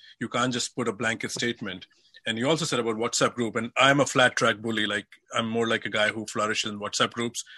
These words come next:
even though I've quit most because of my sanity. But yeah, I, I, I don't function well on Twitter because I'm, my strength is I always know. Uh, or if someone say I could be get intimidated, you know, that's, you know, one way of saying, but I know when I see knowledge, I respect it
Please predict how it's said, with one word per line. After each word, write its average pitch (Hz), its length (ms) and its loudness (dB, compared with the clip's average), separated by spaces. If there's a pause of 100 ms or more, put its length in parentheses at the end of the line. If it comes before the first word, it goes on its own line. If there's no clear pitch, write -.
(180)
even 107 160 -4
though 107 120 0
I've 107 160 -4
quit 110 240 -2
most 110 360 -4
because 107 220 -4
of 95 140 -10
my 101 60 -6
sanity. 113 540 2 (520)
But 110 180 -2
yeah, 120 120 6
I, 107 200 4
I, 123 240 6
I 127 80 8
don't 127 180 4
function 117 400 -2
well 110 200 2
on 107 80 -4
Twitter 123 240 -2
because 147 380 -4
I'm, 135 420 4
my 131 220 6
strength 143 360 4
is 123 160 2
I 120 240 4
always 120 400 0
know. 113 300 -2 (560)
Uh, 104 360 -2
or 113 240 -2
if 127 180 0
someone 120 300 0
say 120 180 4
I 107 120 6
could 113 200 -4
be 113 120 -2
get 110 200 0
intimidated, 113 600 0
you 120 120 0
know, 117 100 0
that's, - 380 -4
you 117 80 -6
know, 110 120 -6
one 113 260 -4
way 127 80 0
of 123 100 0
saying, 135 260 2
but 117 120 0
I 131 100 6
know 131 280 2
when 123 220 2
I 113 100 4
see 110 380 -2 (240)
knowledge, 127 460 0 (200)
I 120 60 4
respect 113 560 0
it 98 120 -6